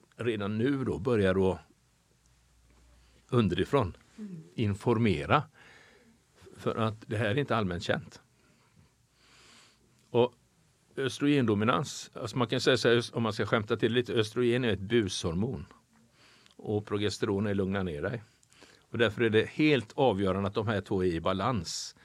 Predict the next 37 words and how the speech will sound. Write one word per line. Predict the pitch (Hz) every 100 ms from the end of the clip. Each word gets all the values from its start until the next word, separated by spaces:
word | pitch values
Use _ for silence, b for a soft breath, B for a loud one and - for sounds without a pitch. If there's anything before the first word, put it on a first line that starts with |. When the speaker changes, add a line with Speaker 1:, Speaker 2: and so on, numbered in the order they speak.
| B B
Speaker 1:
Så | - 113
försvinner | 123 143 123 98 151
då | 147 120
ordningsvakten, | 127 101 - 95 - - 120
progesteronet | 110 117 110 117 113 90 135 -
här, | - - - B B B -
så | 107
kan | 101
ju | 110
östrogen | 120 139 120
hitta | 107 -
på | 101
vad | 95 82
som | -
helst. | - 202 - _ b b b b b b b b b _
Progesteron, | - 120 107 131 120 151 147 123
alltså | - -
östrogen | 135 - 131 123 139
lagrar | 131 120 117
ju |
in | 113
fett | 107 113 -
till | -
exempel. | - - - - - _ _ _ _ -
Eller | 107
drar | 107 117
ner | 113 95 95
på | - 117 92 90 90 101
ämnesomsättning | 110 101 101 87 113 - 98
och | 98
sådana | - -
saker. | 110 104 101
Medan | 107 98
progesteron | 110 98 90 110 101 127
gör | 107
att, | 101 - -
ja, | -